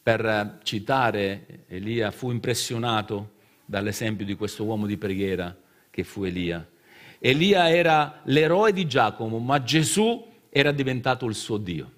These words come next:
Giacomo ci sta dicendo: "Guardate, Elia era un uomo come noi.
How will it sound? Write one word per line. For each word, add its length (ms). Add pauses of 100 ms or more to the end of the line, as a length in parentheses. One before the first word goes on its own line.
(1500)
Giacomo 400
ci 160
sta 160
dicendo: 680 (480)
"Guardate, 840
Elia 580
era 260
un 140
uomo 340
come 260
noi. 360